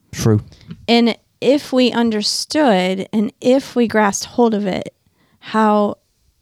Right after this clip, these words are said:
Speaker 2: much more powerful our lives for Christ would be.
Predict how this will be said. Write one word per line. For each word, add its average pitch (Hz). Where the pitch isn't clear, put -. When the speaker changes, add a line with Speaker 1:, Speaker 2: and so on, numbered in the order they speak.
Speaker 2:
much 220
more 214
powerful 196
our 202
lives 196
for -
Christ -
would -
be. -